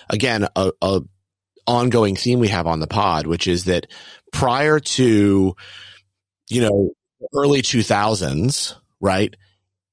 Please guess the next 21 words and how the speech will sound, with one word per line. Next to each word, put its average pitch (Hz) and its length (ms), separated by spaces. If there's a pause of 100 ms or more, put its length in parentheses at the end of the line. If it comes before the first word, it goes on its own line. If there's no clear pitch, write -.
(320)
All 175 220
these 214 160
people 175 340
felt 127 300
like, 117 180
all 127 180
these 151 340
industries 120 400
felt 101 120
like 90 60
they 101 140
had 98 180
their 101 180
own 90 220
lane 87 220
and 82 100
they 82 80
all 80 140
stayed - 320
in 60 120
them, - 260